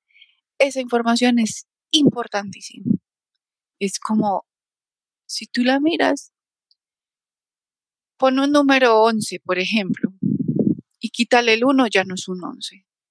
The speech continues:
se vuelve un uno. Entonces va a quedar sin pareja,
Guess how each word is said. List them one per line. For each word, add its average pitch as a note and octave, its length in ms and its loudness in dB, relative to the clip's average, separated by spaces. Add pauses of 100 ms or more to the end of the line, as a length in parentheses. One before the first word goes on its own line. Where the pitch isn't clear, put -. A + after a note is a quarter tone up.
(580)
se - 160 -12
vuelve F#3+ 300 -4
un G3 140 -4
uno. F#3+ 300 -4 (800)
Entonces G#3 460 -2
va A3 60 2
a G#3+ 60 -2
quedar G#3+ 320 2
sin G3 200 -6
pareja, - 480 -6